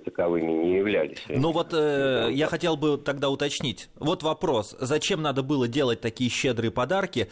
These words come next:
Speaker 2: о которых самые ярые националисты раньше даже и не мечтали?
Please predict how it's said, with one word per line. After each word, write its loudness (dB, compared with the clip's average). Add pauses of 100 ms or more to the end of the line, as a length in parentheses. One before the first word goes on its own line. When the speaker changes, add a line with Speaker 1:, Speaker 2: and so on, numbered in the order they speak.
(220)
Speaker 2:
о -6
которых 0
самые 0
ярые 0
националисты 0 (200)
раньше 0
даже 0
и 0
не 0
мечтали? -4